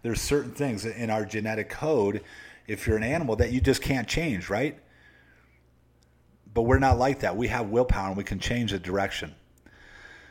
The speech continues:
Number three is admit your mistakes. Number three is admit your mistakes. He says sometimes you have to admit them to others.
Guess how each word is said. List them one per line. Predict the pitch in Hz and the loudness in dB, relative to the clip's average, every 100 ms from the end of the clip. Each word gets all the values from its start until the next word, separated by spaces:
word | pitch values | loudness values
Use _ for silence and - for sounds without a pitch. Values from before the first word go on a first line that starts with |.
| _ _ | _ _
Number | 113 127 | 2 4
three | 117 - 143 143 | 4 4 6 6
is | 110 | 6
admit | - 110 110 123 - | 2 -4 0 0 0
your | 139 | -2
mistakes. | 131 107 - 107 87 - - - - - _ _ _ _ _ _ _ _ _ _ _ _ _ | -2 -4 -2 -4 -4 -10 -14 -16 -20 -20 _ _ _ _ _ _ _ _ _ _ _ _ _
Number | 101 107 110 | -6 -2 -2
three | - 127 123 | 0 4 4
is | 104 | 2
admit | 101 101 113 123 | -2 -2 0 0
your | 127 117 | 0 -2
mistakes. | 113 - 101 87 85 - - - - _ _ _ - - - _ _ _ _ _ _ _ _ _ _ | -2 -2 -2 -4 -4 -12 -14 -20 -20 _ _ _ -20 -20 -20 _ _ _ _ _ _ _ _ _ _
He | 104 | -2
says | 110 117 | 0 4
sometimes | 143 139 135 135 117 | 2 4 2 4 4
you | |
have | 120 120 | 4 4
to | 120 | 0
admit | 113 117 | 0 0
them | 127 123 | 0 -2
to | 135 | -2
others. | 104 104 139 143 | 0 0 0 -4